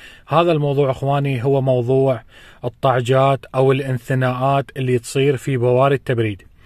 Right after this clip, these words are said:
آه، أخواني، مثل ما تعرفون، بواري التبريد، آه، لنقل غاز بين القطعتين الداخلية والخارجية، خط الدفع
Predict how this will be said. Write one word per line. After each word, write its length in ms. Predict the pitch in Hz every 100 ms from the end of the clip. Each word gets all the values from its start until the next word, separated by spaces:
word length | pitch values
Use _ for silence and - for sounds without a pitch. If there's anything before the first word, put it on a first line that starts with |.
| - - - -
آه، 260 | 123 123 123
أخواني، 360 | 113 156 196
مثل 180 | 196 180
ما 120 | 175
تعرفون، 520 | 156 123 123 170 170 151
بواري 340 | 131 151 156
التبريد، 680 | 127 139 123 143 151 151 - - - - - -
آه، 840 | 123 123 123 123 120 120 120 120
لنقل 600 | 120 127 160 - 147 139
غاز 440 | 123 139 139 156
بين 320 | 160 151 151 139
القطعتين 560 | 123 151 143 135 151
الداخلية 460 | 147 127 123 135 131
والخارجية، 580 | 127 - 131 120 123 123
خط 340 | - 143 -
الدفع 420 | 127 120 123 143